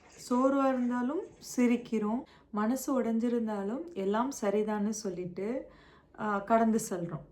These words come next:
ஓகேவா? இது ஆண்களுக்கும் பொருந்தும், பெண்களுக்கும் பொருந்தும்,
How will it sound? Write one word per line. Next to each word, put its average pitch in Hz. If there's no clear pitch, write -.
ஓகேவா? 170
இது 208
ஆண்களுக்கும் 285
பொருந்தும், 214
பெண்களுக்கும் 269
பொருந்தும், 220